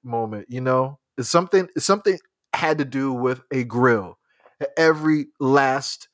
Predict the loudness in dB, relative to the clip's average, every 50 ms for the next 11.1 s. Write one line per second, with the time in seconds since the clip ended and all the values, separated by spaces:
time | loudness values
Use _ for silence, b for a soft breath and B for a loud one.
0 | _ _ _ _ _ _ -18 -6 0 0 0 0 0 2 2 4 4 2 2 -2
1 | -4 -4 _ -2 -2 -2 -2 -4 -4 -4 -4 -6 -8 -4 -2 0 0 -2 -4 _
2 | _ _ _ _ _ _ _ -4 -4 -4 -4 -6 -10 -12 -8 -6 -4 -2 -2 -4
3 | -4 _ 0 2 2 2 2 2 2 4 2 2 0 -2 -2 -2 -2 -4 -8 -10
4 | -14 -20 _ _ _ _ -6 -2 -2 -2 -2 -4 -8 -12 -18 _ _ _ _ _
5 | _ _ _ _ _ -10 -8 -8 -4 -2 -2 -2 -2 -4 -4 -4 -4 -4 -4 -2
6 | -2 0 0 0 0 0 0 0 0 -2 b b b b b b b 0 2 2
7 | 2 2 0 -6 -10 -10 -10 -8 -8 -8 -8 -6 -6 -4 -4 -4 -4 -4 -6 -10
8 | -12 b b b b b _ 0 4 4 4 4 2 _ -8 -6 -4 -2 -2 -4
9 | -4 -6 _ _ _ -4 -2 -2 0 0 0 0 -2 -2 -6 -4 -4 -4 -4 -4
10 | _ _ -2 -2 -2 -2 0 2 2 2 2 2 -2 -8 -10 -6 -4 -2 -2 -2
11 | -4